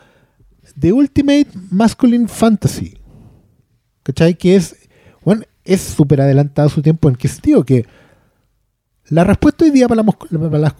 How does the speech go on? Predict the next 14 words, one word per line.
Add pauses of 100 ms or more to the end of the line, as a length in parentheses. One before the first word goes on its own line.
masculinidad
actual
no
son
las
películas
de
superhéroes. (1400)
Porque
las
películas
de
superhéroes
disimulan